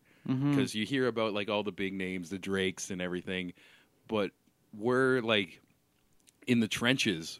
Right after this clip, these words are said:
Speaker 2: with
Speaker 1: Mm.
Speaker 2: the people who are gonna be the next Drake or anything. Like, it's, it's co-, it's kind of amazing too.
Speaker 1: Yeah, and I mean, that's the thing too, uh, with podcasts is that there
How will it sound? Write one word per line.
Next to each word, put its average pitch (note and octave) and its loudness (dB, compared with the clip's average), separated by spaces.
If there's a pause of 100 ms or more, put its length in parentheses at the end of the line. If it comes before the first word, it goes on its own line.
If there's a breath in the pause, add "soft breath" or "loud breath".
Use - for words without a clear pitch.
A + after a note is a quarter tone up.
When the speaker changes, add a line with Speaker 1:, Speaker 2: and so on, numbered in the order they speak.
Speaker 2:
with G#2+ -2
Speaker 1:
Mm. - -6
Speaker 2:
the G#2+ -4
people A#2+ 0
who G#2+ 2
are G#2+ 4
gonna A2 0
be A2 -4
the F#2+ -4
next F#2 -4
Drake E2+ -4
or F#2 -6 (340)
anything. B2 -2
Like, F2+ -8 (160)
it's, - -14 (440 soft breath)
it's A2+ -6
co-, - -10
it's A#2+ 0
kind C3+ 2
of A#2 0
amazing G#2 0
too. G2 -6 (380 loud breath)
Speaker 1:
Yeah, B3 8 (340 loud breath)
and F#3+ 4
I G#3+ 6
mean, A3+ 4
that's A3+ 2
the G3+ 0
thing F#3+ 0
too, F3+ 0 (120)
uh, A#2 -2
with A#2+ -2
podcasts C3+ 2
is B2 -4
that C3 2
there B2+ 0